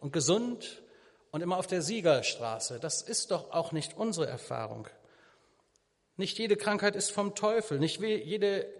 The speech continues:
Krankheit soll uns motivieren, zu beten und im Namen Jesu zu gebieten und den Dämonen vielleicht den Weg zu weisen. Ich erlebe das auch so, dass Gott durch Krankheit redet.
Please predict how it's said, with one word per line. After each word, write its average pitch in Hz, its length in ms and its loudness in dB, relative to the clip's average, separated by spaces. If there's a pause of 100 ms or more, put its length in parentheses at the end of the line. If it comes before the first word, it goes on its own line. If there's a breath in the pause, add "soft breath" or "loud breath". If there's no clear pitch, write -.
Krankheit 190 640 0
soll 196 320 0
uns 180 220 -2
motivieren, 196 640 -2 (1700 loud breath)
zu 175 240 0
beten 240 420 -2
und 175 160 -2
im 185 120 -2
Namen 196 260 2
Jesu 185 360 2
zu 196 220 0
gebieten 190 480 -4
und 175 140 0
den 160 180 0
Dämonen 175 680 4
vielleicht - 640 2
den 147 260 2
Weg 175 220 0
zu 160 180 0
weisen. 165 440 -2 (600 soft breath)
Ich - 340 0
erlebe 202 280 -2
das 190 240 0
auch 208 280 0
so, 226 220 0
dass 185 200 0
Gott 208 280 2
durch 214 260 2
Krankheit 202 560 -2
redet. 208 480 -4